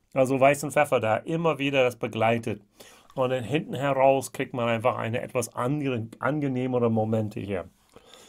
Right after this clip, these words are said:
Ähm, hm. Haut mich nicht um. Nase ist viel, viel schöner, viel, viel besser. Ja,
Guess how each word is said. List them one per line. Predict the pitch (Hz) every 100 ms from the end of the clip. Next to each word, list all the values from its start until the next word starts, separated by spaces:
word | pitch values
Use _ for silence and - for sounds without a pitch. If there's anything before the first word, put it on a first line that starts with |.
| _ 156
Ähm, | 143 135 131 117 107 _ _ - _ _ _ _ _ - _ _ _ -
hm. | 147 113 - _ _ _ _ _ _ _ _ _ - _ _ _ - _ - - - - - -
Haut | -
mich | 190 185
nicht | 180 196
um. | 202 170 104 -
Nase | 120 180 214 127
ist | -
viel, | - 208 208
viel | 175 123 -
schöner, | - 113 98 95
viel, | - 180
viel | 165
besser. | 117 117 156 196 _ _ _ _ _ _ _ _ _ _ _ _ _
Ja, | 110 104 98 120